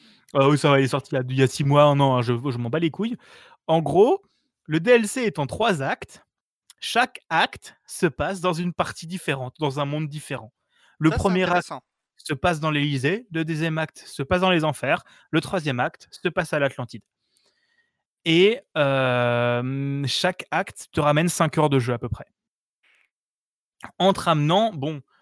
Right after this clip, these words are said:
Speaker 1: tu sens que c'est du D L C parce que autant le premier, il y avait beaucoup de réutilisation d'assets. Sur le premier, la première partie, t'as, genre, t'as des sanctuaires à explorer, tu sens que c'est de la réutilisation d'assets et tout ça. Mais autant la deuxième et la troisième partie, la deuxième et troisième partie,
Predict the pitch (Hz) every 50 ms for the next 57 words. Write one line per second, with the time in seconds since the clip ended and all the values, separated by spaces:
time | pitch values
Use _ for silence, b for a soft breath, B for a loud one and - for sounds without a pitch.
0 | _ _ - - 143 131 - 202 196 185 - - 139 127 135 123 135 135 139 135
1 | - - 170 175 175 165 143 - - 143 139 b b b b b b 156 156 143
2 | - 196 - 185 160 156 - 92 - 180 165 190 208 202 165 139 147 131 120 -
3 | 190 - - 233 185 160 160 170 165 - - 175 175 156 156 160 151 - 175 156
4 | 156 143 - 143 127 - - - - - 143 123 - - 156 160 170 170 165 156
5 | 139 - - 156 156 143 - 139 131 - 180 175 b b b b b b b b
6 | _ 143 123 127 127 - 151 139 139 135 127 131 127 - 127 127 120 - 147 131
7 | - - 139 135 131 - - 147 139 147 156 - - 131 - - 156 160 - -
8 | 139 127 123 117 127 135 131 - - 135 135 127 - - 135 127 120 120 - 151
9 | - 131 - - 123 - 185 269 - b b b b b b b b b b _
10 | 147 151 156 160 202 180 165 - 240 311 233 160 165 160 214 233 233 202 160 -
11 | - 165 165 170 160 147 160 - - - _ - 156 147 143 143 139 135 131 151
12 | 165 202 196 170 - - 160 160 151 - 151 - - 208 247